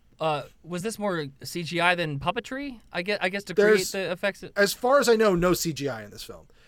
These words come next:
Speaker 2: I mean,
Speaker 1: Okay.
Speaker 2: in nineteen ninety, C G I is just barely starting to show up in movies.
Speaker 1: Right.
Speaker 2: We've talked about a few prominent uses of it. They're not at a point here where they would use, like,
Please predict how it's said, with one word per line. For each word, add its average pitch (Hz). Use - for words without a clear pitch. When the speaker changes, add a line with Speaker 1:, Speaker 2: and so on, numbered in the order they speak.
Speaker 2:
I 202
mean, 233
Speaker 1:
Okay. 220
Speaker 2:
in -
nineteen 302
ninety, 240
C 220
G 190
I 185
is 151
just -
barely 185
starting 156
to 139
show 151
up 151
in 147
movies. 214
Speaker 1:
Right. 139
Speaker 2:
We've 175
talked 220
about 208
a 175
few 196
prominent 175
uses 170
of 190
it. 208
They're 202
not 185
at 202
a 226
point 214
here 214
where 190
they 175
would 170
use, 160
like, 147